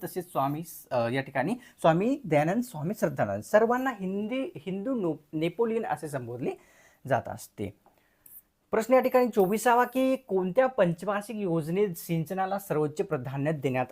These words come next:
आलेले होते? किती पंचवार्षिक योजना होती ज्यामध्ये सिंचन, अ, पद्धतीला सर्वात जास्त प्राधान्य दिले? पहिल्या, दुसऱ्या, तिसऱ्या किंवा चौथ्या? ऑप्शन क्रमांक एक, सिंचनाला प्राधान्य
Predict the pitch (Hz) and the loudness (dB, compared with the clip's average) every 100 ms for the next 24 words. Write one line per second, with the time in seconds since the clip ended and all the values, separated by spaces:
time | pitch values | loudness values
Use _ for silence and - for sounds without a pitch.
0 | - 120 131 165 151 143 113 226 269 254 | -6 -4 -2 0 -2 -2 -6 0 0 4
1 | 220 220 226 214 214 208 185 190 190 175 | 4 6 6 4 4 4 4 2 -4 -4
2 | 160 156 151 143 156 - 165 160 220 233 | 0 0 0 -4 -6 -4 -4 -2 -4 -4
3 | - _ - 147 143 139 175 160 180 190 | -10 _ 2 6 8 6 4 2 4 2
4 | 185 - 147 143 139 - 196 285 - - | 2 2 2 2 0 -2 -4 -4 -6 -14
5 | 123 131 131 107 107 - 143 143 180 320 | -10 -8 -8 -8 -10 -6 -6 -2 -2 -2
6 | - 139 143 147 214 277 _ 165 156 190 | -6 -2 -2 -2 -4 -4 _ -2 0 0
7 | 202 208 202 - 135 117 120 - 95 - | -2 -2 -6 -4 -4 -4 -2 -2 -2 -4
8 | - - - 135 - 180 180 185 190 190 | -20 -6 -2 -2 -4 -4 -4 -2 -2 -4
9 | 214 - 175 - - _ _ - - 202 | -8 -2 -2 -2 -14 _ _ -8 0 0
10 | 196 233 226 233 226 160 165 185 190 196 | 0 0 2 2 0 -2 -2 -2 0 0